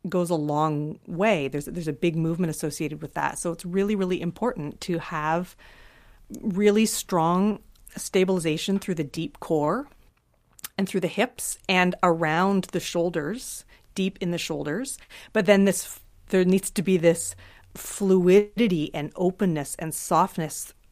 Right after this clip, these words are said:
um, through other <laughs> parts of the shoulder and the arm and the chest, the thoracic cavity for the breathing. So, um,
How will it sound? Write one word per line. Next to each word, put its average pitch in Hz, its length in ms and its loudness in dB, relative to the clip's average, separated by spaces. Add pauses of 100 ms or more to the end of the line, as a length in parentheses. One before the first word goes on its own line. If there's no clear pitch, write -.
um, 156 260 -2
through - 440 -6
other 262 220 4
<laughs> - 120 -6
parts - 260 -4
of 151 100 -4
the 165 80 -4
shoulder 170 520 0 (360)
and 170 180 -2
the - 120 -4
arm 156 580 -2 (360)
and 165 180 -2
the 151 100 -2
chest, - 600 -4
the 175 80 0
thoracic 151 420 -4
cavity 156 400 -4
for 185 160 -10
the 160 80 0
breathing. 147 640 -6 (640)
So, 190 840 4
um, 175 640 0